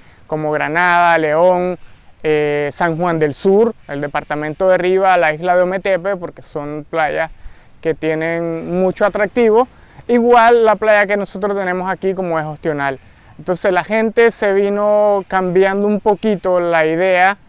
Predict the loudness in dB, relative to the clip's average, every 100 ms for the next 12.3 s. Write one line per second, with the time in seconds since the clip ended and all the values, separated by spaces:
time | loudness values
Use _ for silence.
0 | _ _ _ -12 0 2 4 2 2 0
1 | -2 -2 0 0 0 0 0 2 0 0
2 | 2 2 0 -4 -2 -2 0 -2 -2 -4
3 | -2 0 2 0 -4 -4 -2 0 2 2
4 | 0 -2 0 0 0 2 2 0 0 2
5 | 2 0 -2 -2 -4 -20 -20 -8 0 2
6 | 4 4 2 -2 -6 0 2 4 0 _
7 | -20 -20 -20 -14 -12 -8 -2 0 2 0
8 | 0 0 0 0 0 0 4 4 6 4
9 | 0 -8 -8 -4 -2 -2 -2 -4 -4 -2
10 | -2 -2 0 0 -2 -4 -6 -6 -10 -6
11 | -4 -4 -4 -6 -6 -6 -8 -6 -4 0
12 | 0 0 -2